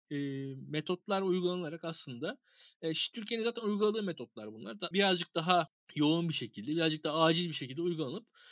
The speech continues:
hızla karar alınması gerekiyor. Şu an, eee, ne yazık ki ben bu işin uzatıldığını düşünüyorum.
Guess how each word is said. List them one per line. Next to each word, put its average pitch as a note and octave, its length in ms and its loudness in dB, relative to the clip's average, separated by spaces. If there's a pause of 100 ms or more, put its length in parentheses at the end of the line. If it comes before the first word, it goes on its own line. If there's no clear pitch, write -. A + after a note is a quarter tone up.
(180)
hızla G#3+ 540 0
karar F#3 220 2
alınması D3 460 -2
gerekiyor. A2+ 460 -10
Şu A3 160 -6
an, G#3+ 180 -2 (520)
eee, E3+ 340 -2
ne G3+ 60 0
yazık G#3 240 -2
ki G#3 80 -6
ben G#3+ 160 -2
bu A#3 60 -2
işin A3+ 340 -2 (100)
uzatıldığını G#3+ 640 2
düşünüyorum. C3+ 560 -4